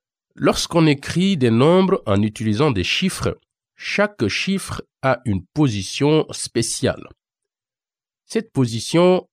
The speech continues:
a une valeur. Les unités, les dizaines,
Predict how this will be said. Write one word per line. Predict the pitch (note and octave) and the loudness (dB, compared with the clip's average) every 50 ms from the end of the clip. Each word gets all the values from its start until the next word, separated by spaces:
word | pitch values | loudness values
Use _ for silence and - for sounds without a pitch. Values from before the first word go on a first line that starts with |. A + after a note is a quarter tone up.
| _ - | _ -2
a | C3+ D3+ C#3+ - | -2 -2 0 -2
une | - G#2 G2 F#2+ F#2 | -2 -2 0 0 0
valeur. | F2 E2 E2 F2 A#2 D#3 D#3 B2+ G#2+ F#2+ F#2 F2 D#2+ - - - - _ _ _ _ _ _ _ _ _ _ _ _ _ _ _ _ - | -2 -2 -2 0 2 2 4 4 4 2 2 0 -4 -6 -10 -16 -20 _ _ _ _ _ _ _ _ _ _ _ _ _ _ _ _ -6
Les | G#2 G2+ F#2+ F#2 | -4 -2 -2 -2
unités, | G2+ G#2 G2+ F#2+ - - C#3 C#3 D3 E3 - _ _ _ _ _ _ _ _ _ _ _ _ _ _ _ _ _ _ _ _ _ _ _ _ _ _ | 0 0 0 -2 0 0 0 0 0 -2 -6 _ _ _ _ _ _ _ _ _ _ _ _ _ _ _ _ _ _ _ _ _ _ _ _ _ _
les | - F#2+ G#2 | -4 -2 -2
dizaines, | F#2+ F2 G2+ G#2+ G2+ G#2+ C#3 D3 D3+ D#3 D#3+ E3+ | -2 -2 -2 -2 0 2 4 4 4 2 0 -4